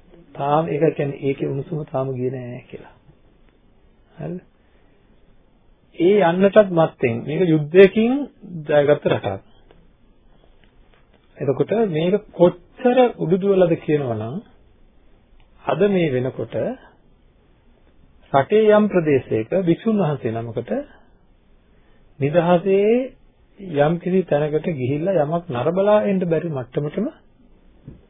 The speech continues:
අවසර අරගෙන ඒ පැත්තට යන්න අවසර ගන්න ඕනේ. මෙතන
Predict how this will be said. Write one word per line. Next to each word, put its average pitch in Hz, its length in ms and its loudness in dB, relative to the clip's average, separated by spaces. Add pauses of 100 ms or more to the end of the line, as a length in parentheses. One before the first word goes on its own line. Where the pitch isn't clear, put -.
(960)
අවසර 131 440 0
අරගෙන 175 400 0
ඒ 190 140 4
පැත්තට 165 380 2
යන්න 175 340 2
අවසර 202 300 2
ගන්න 143 260 -2
ඕනේ. 123 240 -10
මෙතන 143 300 -4